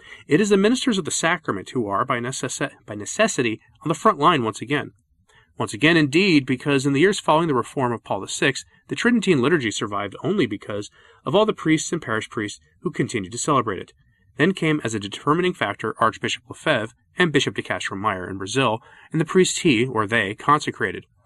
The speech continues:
This is great and very concrete priestly and then episcopal refusal had a significant impact, as we all know. It started a process of progressive tolerance,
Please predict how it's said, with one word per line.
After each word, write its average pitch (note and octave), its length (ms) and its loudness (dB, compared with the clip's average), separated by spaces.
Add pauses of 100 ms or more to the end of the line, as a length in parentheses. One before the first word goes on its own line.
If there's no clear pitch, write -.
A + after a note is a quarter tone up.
(360)
This B2+ 160 2
is C3 100 0
great G#2+ 300 0
and A#2+ 100 -6
very G2 160 -2
concrete A#2 680 -2
priestly B2+ 600 -4
and A2 140 -8
then G#2+ 100 -6
episcopal A2+ 480 -6
refusal B2 520 0 (300)
had E3 140 0
a C3 60 2
significant G#2+ 560 -4
impact, G2 340 -6
as G2 160 -10
we G2 120 -8
all F2+ 140 -10
know. F#2+ 340 -4 (340)
It C3 60 -4
started E3 320 4
a D#3+ 60 2
process A2+ 500 0
of G#2 80 -6
progressive - 420 -6
tolerance, C#3+ 560 2